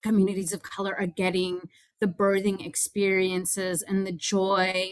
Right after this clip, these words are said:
and the, you know, like, that they're, that, that, that we, that we want to have, um, not in a hospital sort of setting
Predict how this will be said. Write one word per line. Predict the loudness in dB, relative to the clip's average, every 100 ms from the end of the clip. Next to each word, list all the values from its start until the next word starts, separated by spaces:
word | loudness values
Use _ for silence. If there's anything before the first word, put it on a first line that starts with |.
| -6
and | -6 -6 -4
the, | 0 0 -2 -4 -2
you | 0 2
know, | 2 2
like, | 2 0 2
that | 0 4
they're, | 4 4 0
that, | -4 -6 _ _ -20 -4
that, | -2 -2 _ _ _ _ _ _ -6
that | -2 2
we, | 0 0
that | -4 -2
we | 0
want | 2 0 -2
to | -8
have, | -6 -4 -2 0 -4 -8 -20 -20 _ -2
um, | -2 0 -4 -2
not | 0 2 2 0 -2
in | -2 0 -2
a | -6
hospital | -8 -4 -4 -4 -6 -8 -10 -8
sort | -6 -6
of | -4
setting | -2 0 0 -2 -4 -6